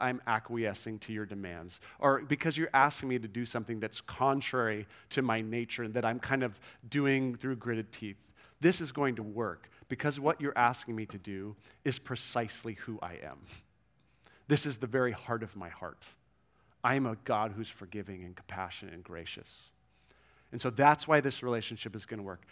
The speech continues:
The people are gonna remain who they are, <laughs> stiff-necked, and I'm gonna remain who I am, full of compassion and grace and mercy. And that's why this thing is gonna work. And so I just wanna leave us with that Hebrews passage.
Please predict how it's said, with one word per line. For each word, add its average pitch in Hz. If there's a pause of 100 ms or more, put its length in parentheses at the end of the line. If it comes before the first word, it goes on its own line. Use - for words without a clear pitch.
(120)
The 127
people 165
are 131
gonna 123
remain 117
who 143
they 123
are, 104 (280)
<laughs> -
stiff-necked, - (420)
and 120 (140)
I'm 139
gonna 117
remain 98
who 98
I 80
am, 78 (420)
full 117
of 101
compassion 98
and 90
grace -
and 90
mercy. 92 (440)
And 101
that's 98
why 95
this 90
thing 87
is 82
gonna 78
work. - (2250)
And 139
so 175
I 156
just 165
wanna 147
leave 131
us 90
with 123
that 107
Hebrews 107
passage. -